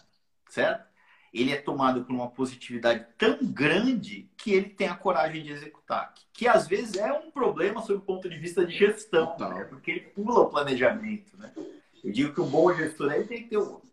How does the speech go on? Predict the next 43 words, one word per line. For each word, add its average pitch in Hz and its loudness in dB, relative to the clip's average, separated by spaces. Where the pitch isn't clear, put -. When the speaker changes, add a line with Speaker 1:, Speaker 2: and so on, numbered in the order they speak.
Speaker 1:
tem 135 0
que - -10
ter 160 2
a 160 4
união 156 6
ali 131 2
do 147 -8
empreendedor 135 -4
com 160 -8
a 139 -2
gestão 139 -4
pra 147 -6
ele, 147 -6
enfim, 110 -8
sonhar, 202 4
Speaker 2:
É. 196 -8
Speaker 1:
planejar 262 2
e 185 -12
ter 180 -4
a 269 -8
coragem 175 -6
pra 165 -14
executar. - -14
Quando 123 -2
ele 147 0
só - -6
tem 170 2
a 156 2
coragem, 156 4
às - -4
vezes 160 -8
dá 175 -4
errado. 143 0
Setenta 160 -8
por - -12
cento 135 -6
dos 127 -10
restaurantes 135 0
fecham - 4
em 156 -6
cinco 156 -2
anos, 107 -2
certo? - -4